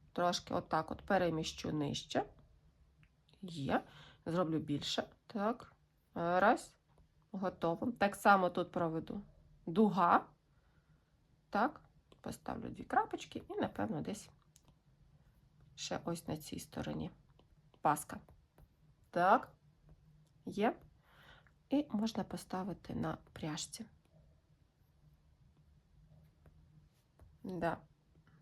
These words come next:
Ось так. Так, давайте вимкнемо так само фон і збережемо наш капелюх. Натиснули на квадратик і вимкнули фон,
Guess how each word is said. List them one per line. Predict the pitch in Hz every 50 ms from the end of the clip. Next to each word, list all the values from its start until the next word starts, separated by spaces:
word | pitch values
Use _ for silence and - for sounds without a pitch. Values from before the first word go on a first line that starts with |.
| _ - - - - - _ _ - - - - - - - - - -
Ось | - 190 185 185 190 -
так. | - - 156 - - - - - - - - - - - - - - - - -
Так, | - 196 247 - - - - -
давайте | 196 202 202 196 190 185 - 175
вимкнемо | 160 190 185 170 160 - - 160 - - -
так | - 185 180 -
само | - - 214 185 170 165 - - - - _ _ _ _ _ _ _ _ _ _ - - - - - - - -
фон | - - - 240 277 339 480 - -
і | - 208
збережемо | 190 143 185 175 165 160 160 - 214 269 320 311
наш | 262 214 160 190 -
капелюх. | - - - - - 170 156 160 156 - - - -
Натиснули | 185 196 196 208 202 208 - 170 170
на | 165 170
квадратик | 170 - 202 208 339 427 466 466 392 - -
і | 220
вимкнули | 202 208 185 - - - - 165 160 165
фон, | - - - - 403 415 466